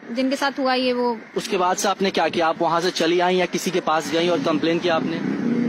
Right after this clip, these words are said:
Speaker 1: नहीं, मैंने पहले जब उन्होंने gate पे बोला तो मुझे लगा मैं किसी lady से कहूंगी तो वो समझ सकती हैं कि नहीं उतार, जब पहनती हूँ मैं continuous तो मैं नहीं उतार सकती है। तो वहाँ एक lady बैठी थी, वो phone submit कर रही थी, मैंने उनसे कहा कि मैं, "मैम, मुझे ये उतारना होगा?" तो उन्होंने बोला कि "हाँ, ये उतार, ये उतार के bag में रखो।"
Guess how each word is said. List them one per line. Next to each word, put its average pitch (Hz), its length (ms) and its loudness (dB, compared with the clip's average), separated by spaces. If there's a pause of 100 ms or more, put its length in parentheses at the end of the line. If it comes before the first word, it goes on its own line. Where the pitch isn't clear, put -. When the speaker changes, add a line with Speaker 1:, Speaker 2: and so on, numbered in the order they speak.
Speaker 1:
नहीं, 311 220 2
मैंने 320 360 2
पहले 302 300 0
जब 330 160 0
उन्होंने 330 200 2
gate 330 160 0
पे 349 100 0
बोला 330 200 2
तो 370 80 0
मुझे 349 160 2
लगा 339 140 2
मैं 381 140 0
किसी 392 160 0
lady 311 320 2
से 349 120 0
कहूंगी 320 280 2
तो 339 100 0
वो 339 80 2
समझ 294 260 0
सकती 269 280 -4
हैं 269 300 0
कि 285 160 0
नहीं 285 220 2
उतार, 269 220 0
जब 262 140 -2
पहनती 269 400 0
हूँ 330 80 2
मैं 320 160 -2
continuous 294 600 -2
तो 339 60 -2
मैं 311 100 0
नहीं 269 160 2
उतार 220 200 0
सकती 233 320 -6
है। 320 100 -2 (460)
तो 277 400 2 (100)
वहाँ 277 220 0
एक 302 80 0
lady 302 220 2
बैठी 311 200 0
थी, 320 100 2
वो 359 80 0
phone 294 240 0
submit 302 280 0
कर 311 100 0
रही 302 160 0
थी, 359 60 0
मैंने 320 180 0
उनसे 320 180 -2
कहा 330 160 0
कि 359 100 -2
मैं, 339 280 2
"मैम, 277 420 0
मुझे 339 200 0
ये 359 80 2
उतारना 269 340 0
होगा?" 302 200 2
तो 349 140 0
उन्होंने 311 200 0
बोला 320 160 0
कि 330 80 -2
"हाँ, 311 180 2
ये 349 100 0
उतार, 294 320 0
ये 285 100 0
उतार 311 160 0
के 330 80 -2
bag 302 180 2
में 302 100 2
रखो।" 339 300 0